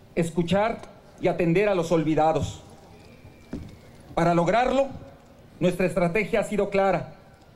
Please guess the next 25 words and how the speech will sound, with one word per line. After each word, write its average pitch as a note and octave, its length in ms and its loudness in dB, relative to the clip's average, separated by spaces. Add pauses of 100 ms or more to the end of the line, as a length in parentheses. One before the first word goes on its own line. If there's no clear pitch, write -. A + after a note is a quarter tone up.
(140)
ejercer F#3 420 -2
un G#3+ 100 -2
gobierno G3+ 540 2
con E3+ 140 -2
planeación, F3+ 720 0 (500)
con F3+ 160 2
una C4 180 0
correcta A3+ 360 0
inversión G3+ 480 2
de A3 80 2
los F3+ 120 2
recursos F3 460 0
públicos G3+ 460 0
municipales E3+ 800 -2 (640)
y, F3+ 80 0
lo E3 100 4
más G#3 240 0
importante, F#3 760 0 (540)
dar F#3+ 180 2
atención G3 460 0
prioritaria G3+ 760 0 (180)
a D#3+ 100 -2
los D#3 200 -2
más F#3 200 0
necesitados. D3 840 -2